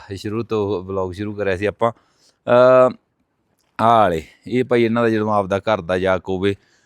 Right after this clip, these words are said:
ਤੇ ਉਹਦੇ ਇਹ ਸਿੰਘ ਇਸ ਲੋਟ ਰੱਖ ਲੈਂਦੇ ਹੈਗੇ। ਇਹ ਛੱਤ 'ਤੇ ਰੱਖ ਦਿੰਦੇ ਆ ਜਾਂ ਐਂ, ਤੇ ਇੱਧਰ ਛੱਤ 'ਤੇ ਹੀ ਪਏ ਆ। ਉਹ ਜੰਗਲੀ ਜਾਕ ਆ, ਜਾਕ, ਜੰਗਲੀ ਜਾਕ ਦੇ ਨੇ ਸਿੰਘ ਕਹਿੰਦੇ, ਜਿਹੜੇ ਆ ਛੱਤ 'ਤੇ ਰੱਖੇ ਹੋਏ ਆ। ਤੇ,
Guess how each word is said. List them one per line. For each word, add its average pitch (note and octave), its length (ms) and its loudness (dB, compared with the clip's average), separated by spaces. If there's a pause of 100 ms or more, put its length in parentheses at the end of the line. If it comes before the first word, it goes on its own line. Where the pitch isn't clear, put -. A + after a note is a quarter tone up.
(340)
ਤੇ B2+ 80 -6
ਉਹਦੇ B2 440 2
ਇਹ G#2+ 40 2
ਸਿੰਘ G2 400 0 (340)
ਇਸ F#2+ 100 -6
ਲੋਟ F#2+ 240 -4 (160)
ਰੱਖ F#2+ 340 -2
ਲੈਂਦੇ E2+ 280 -4
ਹੈਗੇ। D#2 220 -8 (640)
ਇਹ G#2+ 80 -8
ਛੱਤ G2+ 280 -6
'ਤੇ G#2 140 -4
ਰੱਖ G#2 200 -2
ਦਿੰਦੇ G#2 220 -2
ਆ G2+ 40 2
ਜਾਂ G#2 240 -2
ਐਂ, G#2 160 -6 (260)
ਤੇ A2+ 80 -8
ਇੱਧਰ G#2+ 160 -6
ਛੱਤ G2+ 260 -6
'ਤੇ G2+ 120 -6
ਹੀ A#2 80 -2
ਪਏ G2+ 300 -2
ਆ। G2 80 -4 (140)
ਉਹ A2+ 240 -8
ਜੰਗਲੀ F#2+ 500 -8
ਜਾਕ F2 280 -6
ਆ, F2+ 60 -6
ਜਾਕ, F2+ 420 -10
ਜੰਗਲੀ G#2 540 -8
ਜਾਕ F2+ 260 -6
ਦੇ E2+ 160 -12
ਨੇ E2+ 140 -14
ਸਿੰਘ E2+ 240 -14
ਕਹਿੰਦੇ, F#2 260 -8 (760)
ਜਿਹੜੇ G2+ 220 -6
ਆ G#2+ 40 -4
ਛੱਤ F2+ 280 -10
'ਤੇ F2+ 100 -10
ਰੱਖੇ E2+ 260 -10
ਹੋਏ D#2+ 240 -8
ਆ। D2+ 60 -8 (1900)
ਤੇ, C#3 420 0